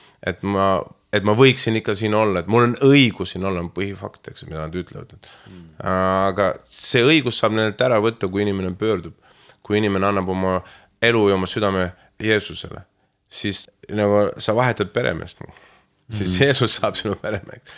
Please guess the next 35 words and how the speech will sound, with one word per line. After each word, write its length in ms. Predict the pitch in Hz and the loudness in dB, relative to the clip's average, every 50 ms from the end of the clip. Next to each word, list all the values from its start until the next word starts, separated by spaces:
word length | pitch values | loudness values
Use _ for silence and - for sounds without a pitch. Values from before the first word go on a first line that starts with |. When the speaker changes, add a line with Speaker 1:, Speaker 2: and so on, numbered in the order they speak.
| - - - | -20 -20 -16
Speaker 1:
saab 300 | - - - 104 104 - | -8 -2 0 0 0 0
sinu 180 | - - 98 98 | -2 -4 0 0
isandaks 460 | 104 98 98 85 76 67 64 - - - _ _ _ | 0 0 -2 -4 -6 -10 -12 -16 -18 -20 _ _ _
ja 160 | - 92 85 | -8 -8 -6
siis 140 | 87 92 90 | -6 -6 -8
kurjad 260 | _ - 104 98 92 | _ 0 0 0 2
vaimud 280 | 90 95 95 92 90 - | 0 0 -2 -2 -4 -4
lähevad 220 | 87 90 87 85 90 | -4 -4 -4 -4 -6
ise 200 | 92 98 95 92 | -10 -10 -10 -10
välja. 240 | 92 92 90 82 - _ _ _ - _ - | -10 -10 -10 -12 -14 _ _ _ -20 _ 2
Nii 100 | 127 131 | 4 4
et, 220 | 131 110 - - | 4 4 4 4
äh, 140 | 127 120 117 | 6 6 6
see 220 | 113 - - - 165 | 6 6 6 6 6
on, 160 | 165 143 120 - - - - - - _ _ _ - | 4 4 0 -2 -10 -20 -20 -20 -20 _ _ _ 0
nii 140 | 135 143 | 4 4
et 180 | 143 127 - - - _ _ | 4 4 2 -2 -20 _ _
kes 260 | - 160 185 180 - | 2 4 6 6 6
võib 160 | - 135 123 - | 6 4 2 2
välja 280 | - - 151 127 120 113 | 0 0 4 4 4 4
jääda, 220 | 104 98 92 90 92 - - - _ _ _ _ _ _ _ _ _ - | 4 2 0 -4 -6 -12 -20 -20 _ _ _ _ _ _ _ _ _ -2
on 200 | - 120 123 123 120 - | 2 2 4 4 4 2
iga 240 | 139 139 135 131 120 107 104 - - _ _ _ | 2 4 6 6 6 4 2 0 -6 _ _ _
uuesti 480 | _ 135 143 156 160 156 139 - - 123 | _ 4 4 6 6 6 4 2 -2 0
sündinud 580 | 120 135 131 123 101 90 90 92 87 82 - - _ _ _ _ _ _ | 0 0 0 0 0 -2 -4 -6 -6 -8 -12 -18 _ _ _ _ _ _
Jumala 320 | 101 101 101 95 92 90 | -2 0 0 2 2 2
laps, 300 | 92 92 87 - - - - _ _ _ _ _ _ _ _ | 0 -2 -2 -4 -12 -14 -14 _ _ _ _ _ _ _ _
aga 220 | 101 101 92 95 92 | -2 0 0 0 2
seda 320 | - - - 131 127 127 | 2 2 4 4 4 4
ainult 240 | 127 131 131 120 110 | 4 4 2 0 -2
siis, 320 | - - 120 110 95 - | -4 -4 -4 -4 -4 -4
kui 140 | - - 95 | -6 -8 -10
püha 240 | 85 95 98 98 95 | -4 -2 -2 -2 0
vaim 220 | 92 95 92 92 92 | -2 -2 -4 -4 -4
juhib. 340 | 92 92 92 90 - _ | -4 -6 -6 -8 -12 _